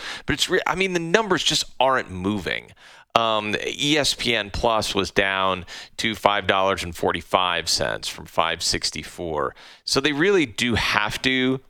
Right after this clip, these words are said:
monkey around with, with pricing, uh, in order to, to get this right. But I, I, if I could make uh, in the spirit of This Week in Tech,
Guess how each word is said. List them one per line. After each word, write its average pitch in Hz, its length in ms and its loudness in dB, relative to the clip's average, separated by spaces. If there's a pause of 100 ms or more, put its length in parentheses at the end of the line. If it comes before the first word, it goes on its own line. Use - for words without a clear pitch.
monkey 113 420 2
around 104 480 2
with, 98 400 2
with 101 240 -2
pricing, 107 640 0 (520)
uh, 98 240 4
in 107 180 2
order 107 260 4
to, 95 280 4
to 101 240 -2
get 98 280 0
this - 300 2
right. 90 340 2
But 95 140 2
I, 113 320 0
I, 95 120 0 (320)
if - 180 2
I 123 80 2
could 104 240 -2
make 127 500 2 (360)
uh, 110 200 2
in 120 200 0
the 107 100 2
spirit 123 460 2
of 98 140 0
This 117 240 2
Week 117 220 0
in 104 120 0
Tech, 101 640 0